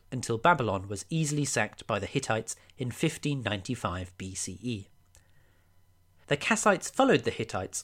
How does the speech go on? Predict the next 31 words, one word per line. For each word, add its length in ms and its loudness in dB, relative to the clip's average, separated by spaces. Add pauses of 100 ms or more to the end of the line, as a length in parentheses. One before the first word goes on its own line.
and 140 -8
renamed 440 -2
the 60 0
city 440 -6 (340)
Karunduniash. 920 0 (920)
The 80 2
meaning 340 4
of 120 -2
this 200 -2
name 260 -6 (140)
is 160 -2
not 300 -6
clear. 340 -2 (1300)
The 100 2
Assyrians 640 4
then 220 8
followed 300 2
the 60 0
Kassites 560 -4
in 200 -8
dominating 540 4
the 100 -4
region, 420 -2 (160)
and, 320 0 (300)
under 200 4
the 120 2
reign 260 8
of 100 0
the 120 4
Assyrian 520 4
ruler 380 2